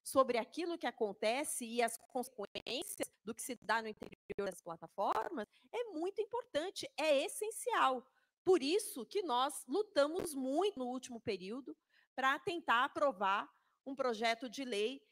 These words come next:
na Câmara dos Deputados, que ficou conhecido como o P L das fake news, que é o P L vinte e seis trinta, relatado pelo deputado Orlando Silva,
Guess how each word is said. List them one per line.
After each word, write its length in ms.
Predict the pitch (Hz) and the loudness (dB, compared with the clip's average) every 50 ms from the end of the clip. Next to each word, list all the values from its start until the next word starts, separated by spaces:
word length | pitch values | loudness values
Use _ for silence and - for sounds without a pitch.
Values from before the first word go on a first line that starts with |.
| _ _ _ _ - | _ _ _ _ -6
na 160 | 202 214 226 | -4 -2 -2
Câmara 320 | - - 220 202 208 214 208 | 0 -2 -2 0 0 -2 -2
dos 140 | 190 202 190 | -2 -4 -4
Deputados, 520 | 220 220 - - _ 214 202 240 269 - | -4 -4 -4 -2 _ 2 4 4 2 0
que 80 | - - | -10 -10
ficou 180 | - - 208 | -4 -4 -2
conhecido 480 | - 220 202 202 196 - 220 190 196 202 | 0 0 -2 -2 -4 -6 -6 -6 -6 -6
como 200 | - 196 - 208 | -6 -8 -10 -8
o 40 | 196 | -2
P 80 | 220 | 0
L 240 | 196 190 190 190 190 | 0 0 0 -2 -2
das 220 | 185 196 196 - | -4 -4 -6 -4
fake 240 | - 190 185 - 226 | -6 -8 -8 -8 -8
news, 320 | 196 185 202 254 320 320 - | -8 -6 -6 -6 -8 -8 -4
que 80 | - | -2
é 60 | 190 | -2
o 100 | 185 185 | -2 -2
P 100 | - - | -4 -4
L 260 | 190 180 180 185 180 175 | -2 -2 -2 -2 -4 -6
vinte 180 | 190 190 175 | -8 -8 -6
e 40 | - | -6
seis 260 | - 214 190 202 - | -4 -4 -4 -6 -6
trinta, 360 | - - 185 202 233 254 - | -6 -6 -4 -4 -6 -4 -6
relatado 500 | 233 214 202 190 180 185 - 190 190 185 | -4 -4 -2 -4 -4 -4 -4 -4 -6 -6
pelo 200 | - - 202 190 | -6 -8 -8 -8
deputado 420 | 185 180 185 - - - 180 180 185 | -6 -10 -10 -10 -6 -4 -4 -4 -4
Orlando 360 | 190 175 185 175 180 190 269 | -6 -4 -4 -4 -4 -6 -6
Silva, 460 | - - - 254 269 311 311 359 370 | -8 -6 -6 -4 -6 -4 -6 -8 -10